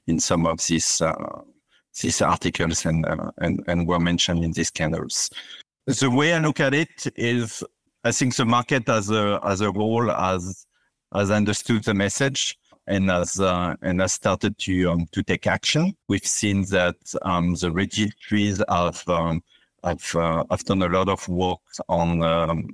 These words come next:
tightening their methodology. Verra has, for instance, published a new methodology around Red Red Plus pro-, projects.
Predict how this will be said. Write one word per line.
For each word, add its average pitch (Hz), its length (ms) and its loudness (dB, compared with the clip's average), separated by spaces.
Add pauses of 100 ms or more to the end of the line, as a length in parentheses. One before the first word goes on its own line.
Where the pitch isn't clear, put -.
(200)
tightening 135 500 2
their 117 160 2
methodology. 110 840 0
Verra 101 640 0
has, 95 460 -4
for 95 220 0
instance, 95 380 -2
published 92 440 0
a 95 60 2
new 95 140 2
methodology 92 800 0
around 85 420 0
Red 85 180 0
Red 82 220 -4
Plus 87 220 -4 (140)
pro-, 98 180 2
projects. 113 840 0